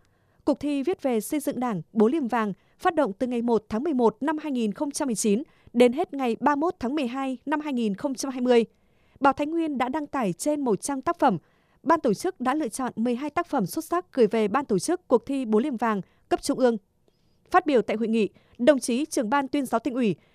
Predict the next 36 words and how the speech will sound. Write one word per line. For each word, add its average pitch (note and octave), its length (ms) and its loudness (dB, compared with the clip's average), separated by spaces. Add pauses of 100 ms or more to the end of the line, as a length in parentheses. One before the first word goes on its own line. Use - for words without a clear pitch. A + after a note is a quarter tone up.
đã C#4 320 2
ghi E4+ 100 2
nhận D4 240 0
những A3 260 -2
đóng A#3 160 0
góp F4 240 -2
của - 80 2
các E4+ 180 -2
cơ D4 80 0
quan C#4 240 -4
báo A#3 100 0
chí, A#3+ 360 -2 (160)
phóng B3 180 0
viên, C4+ 260 2 (280)
cộng B3+ 140 6
tác F4+ 180 -4
viên D4 220 -2
trong D4+ 200 -4
hoạt B3 120 -8
động G#3+ 240 -2
tuyên C#4+ 140 -2
truyền, A3+ 260 2 (320)
đảm B3 260 0
bảo A#3 200 0
trật - 200 -2
tự B3 120 0
an D4 180 -4
toàn C4 200 -2
giao C4+ 120 -4
thông C4 260 0 (300)
và B3+ 280 -2
công D4 180 -2
tác F4+ 200 -6
xây D4 180 -2
dựng A3+ 180 -6
Đảng, G#3+ 200 -2